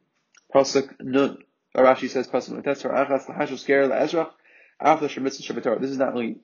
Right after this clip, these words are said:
limited to the rules of Karm Pesach. Rashi says this is connecting us to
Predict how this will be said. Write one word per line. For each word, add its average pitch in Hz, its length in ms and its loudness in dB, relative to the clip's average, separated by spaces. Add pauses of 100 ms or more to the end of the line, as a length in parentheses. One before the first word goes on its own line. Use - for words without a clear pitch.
(280)
limited 127 400 0
to 120 100 -10
the 117 80 -2
rules 123 400 2
of 123 320 2 (340)
Karm 120 200 -2
Pesach. 208 280 4
Rashi 120 300 2
says 120 340 0 (280)
this 139 160 2
is 123 80 -4
connecting 123 400 0
us 113 140 0
to - 180 -8